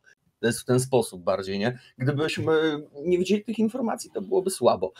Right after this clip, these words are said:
A i dodam jeszcze odnośnie tej kolorowości, że ludzie, którzy najwięcej narzekają, nie weszli chyba w opcje, których jest multum.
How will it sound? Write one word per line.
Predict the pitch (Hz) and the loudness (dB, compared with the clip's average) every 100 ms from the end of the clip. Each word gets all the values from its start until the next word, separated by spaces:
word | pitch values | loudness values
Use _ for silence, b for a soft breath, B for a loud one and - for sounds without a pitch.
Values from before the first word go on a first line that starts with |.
| B B | B B
A | 127 | 4
i | 127 | 6
dodam | 147 165 165 | 6 4 2
jeszcze | 160 160 | 0 0
odnośnie | 151 - | -2 -2
tej | 151 | -4
kolorowości, | 143 151 151 147 151 - | 4 8 8 6 2 0
że | 113 120 120 | 6 8 8
ludzie, | 127 135 165 165 | 4 0 2 0
którzy | - 147 | -2 2
najwięcej | 143 151 165 | 2 2 2
narzekają, | 139 131 131 147 143 | 4 4 8 8 8
nie | 139 | 6
weszli | 131 135 135 | 6 6 4
chyba | 123 123 | 4 6
w | 113 - | 8 10
opcje, | 139 - 101 | 8 8 -2
których | - 180 180 | 0 2 4
jest | 175 | 4
multum. | 156 135 110 - 98 | 4 6 6 4 -6